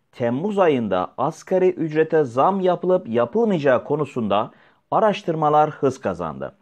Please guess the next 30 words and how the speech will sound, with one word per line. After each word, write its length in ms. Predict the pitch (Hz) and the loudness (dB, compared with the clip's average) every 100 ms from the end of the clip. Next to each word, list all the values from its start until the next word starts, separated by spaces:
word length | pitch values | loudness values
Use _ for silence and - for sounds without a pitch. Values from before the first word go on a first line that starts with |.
| _ _ _ | _ _ _
Peki 320 | - 214 214 196 | 0 0 0 -4
iki 360 | - 127 202 | -6 -6 -2
bin 140 | 202 180 | 0 2
yirmi 360 | 170 165 156 | 2 2 2
bir 200 | 139 104 | 0 0
Temmuz 400 | - 123 151 165 | -2 -2 0 2
ayı 220 | 135 110 - | 4 2 0
asgari 400 | 113 - 147 180 | -4 -2 0 2
ücrete 440 | 151 127 110 98 | 0 0 0 -2
zam 520 | 90 98 123 175 208 - _ _ _ | -6 0 2 2 -2 -12 _ _ _
olacak 540 | 123 131 135 143 127 - | -2 0 2 2 2 -4
mı? 200 | 78 71 _ _ - | -18 -18 _ _ -14
İki 260 | 127 185 | -4 0
bin 120 | 202 196 | 0 0
yirmi 380 | 190 190 196 | 0 0 0
bir 180 | 190 190 - | 2 0 0
asgari 460 | 139 131 - 151 202 | -2 -2 -2 0 2
ücret 480 | 170 147 131 120 107 | 0 -2 0 0 0
ve 80 | 104 - | -2 0
agi 260 | 160 135 | 0 0
miktarı 760 | 117 151 - 151 131 139 190 196 _ _ - | 0 -2 -2 0 2 2 2 -2 _ _ -8
ne 220 | 127 208 | -2 0
kadar? 500 | 208 117 101 117 143 | 0 0 0 -2 -8
Bu 60 | 214 | -4
konuda 340 | 185 156 135 | -2 0 -2
sizlere 520 | - 139 120 95 92 - _ _ _ | -2 -2 0 0 -2 -6 _ _ _
bilgi 280 | 135 165 165 | -8 -2 2
vereceğiz 580 | 143 123 123 120 117 - | 4 4 2 0 -2 0
değerli 320 | 127 98 107 | 2 2 -2
izleyicilerimiz. 760 | 101 90 80 82 78 - - | -4 -8 -8 -10 -10 -14 -20